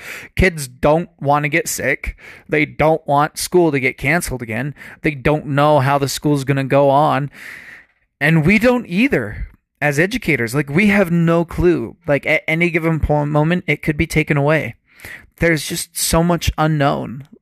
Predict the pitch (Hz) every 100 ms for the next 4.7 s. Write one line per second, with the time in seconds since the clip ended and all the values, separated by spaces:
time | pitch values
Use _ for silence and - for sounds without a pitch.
0 | _ 135 127 127 123 127 - 127 131 139
1 | 151 143 147 151 - - 147 180 127 110
2 | 113 123 139 139 - - - - 101 -
3 | 127 135 127 131 156 160 165 170 - 165
4 | 196 185 - - 117 80